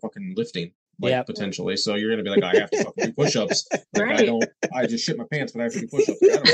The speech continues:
Speaker 1: know. It's like, it's really sad to
Speaker 3: Right.
Speaker 1: think about, but if you train for fucking fifty years, by the time you're seventy, eighty, ninety, and whatever, well, I mean, whatever, like, you,
Speaker 2: Yeah.
Speaker 1: you start losing your mental faculties.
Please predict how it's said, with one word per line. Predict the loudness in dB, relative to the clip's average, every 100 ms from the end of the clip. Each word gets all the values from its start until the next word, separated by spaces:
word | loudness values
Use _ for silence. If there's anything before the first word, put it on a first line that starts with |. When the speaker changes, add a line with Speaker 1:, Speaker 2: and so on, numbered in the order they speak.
| 6
Speaker 1:
know. | 8
It's | 10 10 8 0 0
like, | 0
it's | 2
really | 2 2 2
sad | 2
to | 2
Speaker 3:
Right. | 4 2 2
Speaker 1:
think | -2
about, | -4
but | -2
if | -2
you | -4
train | -8 -4 -4 -4
for | -6
fucking | -8 -8 -10
fifty | -10 -8
years, | -6 -4 -4 -4 -8 -12 _ _ -10
by |
the | -8
time | -6 -4 -4 -6
you're | -6 -8
seventy, | -6 -6 -4 -6 -4
eighty, | -4 -4
ninety, | -8 -8 -10 -12 -10
and | -10
whatever, | -10 -14
well, | -18 -20 -20
I |
mean, | -20 -20 -20 -18 -10 -2
whatever, | 0 0 -2
like, | -4 -6 -4
you, | 0
Speaker 2:
Yeah. | 2 2 0
Speaker 1:
you | -6
start | -6 -2
losing | -2 0 2
your | 2
mental | 2 -2
faculties. | -2 -4 -8 -12 -12